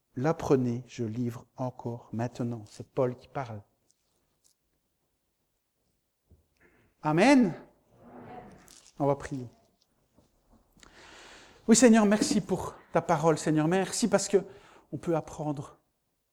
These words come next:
beaucoup de choses, Seigneur. Et on sait, Seigneur, que si l'opposition vient, Seigneur, si on est dans ton plan, Seigneur, on est averti, Seigneur, et ça nous permet d'affronter cette opposition.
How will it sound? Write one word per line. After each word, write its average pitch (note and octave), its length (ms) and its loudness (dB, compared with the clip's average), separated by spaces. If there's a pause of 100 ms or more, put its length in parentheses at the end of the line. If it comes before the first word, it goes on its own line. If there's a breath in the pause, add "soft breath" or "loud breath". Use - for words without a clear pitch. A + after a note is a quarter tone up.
(220)
beaucoup E3 260 -4
de D#3 120 -2
choses, D3 240 -6
Seigneur. D3+ 400 2
Et D#3+ 180 2 (1500 loud breath)
on F3+ 100 0
sait, B3+ 140 4
Seigneur, G#3+ 400 2
que G3 80 -2
si F3+ 480 -6
l'opposition D#3 880 -4 (380)
vient, C#3 240 -6
Seigneur, C3+ 520 -8
si - 220 -14
on D#3 160 -4
est G3 140 -4
dans E3 160 -2
ton F3+ 240 -8
plan, D#3 240 -10
Seigneur, C#3 440 -16 (1200 soft breath)
on C3+ 160 -6
est C#3+ 140 -8
averti, C#3 500 -12
Seigneur, C3 400 -14
et C3+ 40 -16
ça C#3+ 140 -10
nous D3+ 120 -4
permet F3 320 -6
d'affronter E3+ 680 -6
cette - 280 -14
opposition. C#3 600 -12